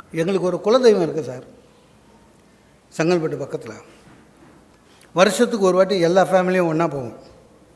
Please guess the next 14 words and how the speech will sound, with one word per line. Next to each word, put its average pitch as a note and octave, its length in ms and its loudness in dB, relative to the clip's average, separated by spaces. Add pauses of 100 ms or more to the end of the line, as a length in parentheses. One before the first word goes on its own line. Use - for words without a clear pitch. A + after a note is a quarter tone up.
(140)
எல்லாம் D#3 300 -2 (1300)
போய் G3 380 2
பொங்கல் F#3 340 0
வச்சுட்டு E3 480 -6 (720)
சாப்பிட்டு D#3+ 460 -2
வருவோம். B2+ 320 -16 (1160)
குலதெய்வம் A#3+ 640 6
போயிட்டு A3+ 280 6
போயிட்டா B3+ 400 4
எப்பவுமே C#4 800 6
சார், G3+ 200 4
எந்த A#3+ 280 6
வருஷம் A#3+ 280 2
போனாலும் F#3 360 4